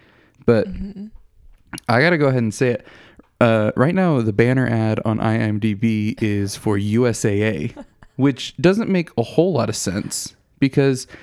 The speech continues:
Speaker 1: isn't that, like, only for military?
Speaker 2: I think so.
Speaker 1: Or are they, like, expanding their consumer base?
Speaker 2: I thought it was only for military and military family members,
Speaker 1: That's what I
Speaker 2: like,
Speaker 1: thought too.
Speaker 2: extended.
Speaker 1: So I'm,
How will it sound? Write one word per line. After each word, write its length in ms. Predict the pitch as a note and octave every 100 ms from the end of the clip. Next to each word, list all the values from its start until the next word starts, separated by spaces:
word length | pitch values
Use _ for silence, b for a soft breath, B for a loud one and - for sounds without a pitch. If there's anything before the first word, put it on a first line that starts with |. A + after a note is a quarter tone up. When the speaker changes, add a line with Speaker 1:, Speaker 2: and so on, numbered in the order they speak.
| B B B
Speaker 1:
isn't 280 | D#3 F#3 G3
that, 260 | F#3+ -
like, 180 | C#3+ B2 B2
only 340 | B2+ C3 C3
for 560 | - C3+ B2+ B2 A#2+ A#2
military? 720 | G#2+ A2 B2+ D3+ D3+ E3+ F3 - _ _ _
Speaker 2:
I 120 | G#3+
think 260 | - C#4+ -
so. 460 | - - G3 A3+ - _ -
Speaker 1:
Or 160 | B2
are 60 | A#2+
they, 180 | B2 C3
like, 300 | C3 A#2+ -
expanding 960 | - - - A#2+ A#2 A#2 A2+ A2 A2 G#2+
their 140 | G#2
consumer 520 | - G#2+ - B2+ G#2+
base? 460 | G2+ - C3 - -
Speaker 2:
I 160 | F#3+ A3+
thought 220 | A#3 G3
it 40 |
was 140 | F3+ G3
only 200 | F#3 G3
for 280 | - F3+ F3+
military 680 | - F#3+ F#3 F#3+ - E3+ E3+
and 240 | E3 E3+ E3+
military 840 | E3 D#3 - F#3 E3 D#3+ F#3 D4 _ _ -
family 360 | - D#3 E3 -
members, 440 | - - - -
Speaker 1:
That's 120 | A3+ D#4+
what 60 |
I 40 | D#4+
Speaker 2:
like, 80 | -
Speaker 1:
thought 180 | G#3+ -
too. 200 | F#3+ D#3
Speaker 2:
extended. 220 | G#2 G#2 - -
Speaker 1:
So 320 | - E3 D3+ - _
I'm, 240 | - G3+